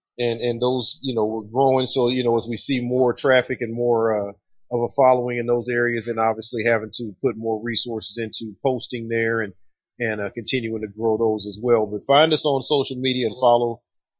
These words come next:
the Abolitionist Message. A lot of this stuff is, is overflowing in our personal email inboxes and <laughs> whatnot, so we're trying to get the info out as fast as we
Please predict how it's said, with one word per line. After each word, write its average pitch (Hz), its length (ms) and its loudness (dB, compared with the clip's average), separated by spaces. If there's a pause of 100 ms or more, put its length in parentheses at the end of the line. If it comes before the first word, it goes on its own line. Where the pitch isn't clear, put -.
the 113 100 0
Abolitionist 117 680 0
Message. 123 420 0
A 117 60 -2
lot 131 220 4
of 127 80 -2
this 127 160 -6
stuff 127 280 -2
is, 110 280 -14
is 110 280 -14 (440)
overflowing 156 840 4
in 123 120 -2
our 127 140 4
personal 143 580 -2
email 139 440 0
inboxes 135 680 2
and 139 120 -2
<laughs> - 40 -14
whatnot, 147 440 4
so 139 140 -10
we're 135 180 -8
trying 143 200 -2
to 139 60 -6
get 131 160 -8
the 127 140 -10
info 123 360 -2
out 127 220 4
as - 140 -12
fast 123 320 0
as 107 140 -18
we 113 80 -16